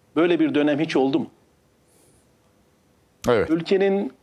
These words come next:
Speaker 1: ülkenin siyasi partileriyle alakalı konuşuyoruz burada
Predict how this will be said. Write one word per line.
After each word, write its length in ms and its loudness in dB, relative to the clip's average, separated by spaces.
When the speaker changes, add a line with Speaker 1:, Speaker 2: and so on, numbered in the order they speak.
Speaker 1:
ülkenin 440 0
siyasi 800 0
partileriyle 680 2
alakalı 720 0
konuşuyoruz 680 -2
burada 460 0